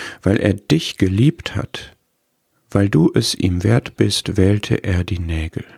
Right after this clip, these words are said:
Für wen entscheidest du dich jetzt? Für den Jesus am Kreuz oder, wie die Menschen damals,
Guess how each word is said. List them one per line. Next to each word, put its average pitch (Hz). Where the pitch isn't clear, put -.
Für 110
wen 147
entscheidest 120
du 104
dich 98
jetzt? -
Für 101
den 101
Jesus 117
am 87
Kreuz -
oder, 117
wie 92
die 92
Menschen 92
damals, 110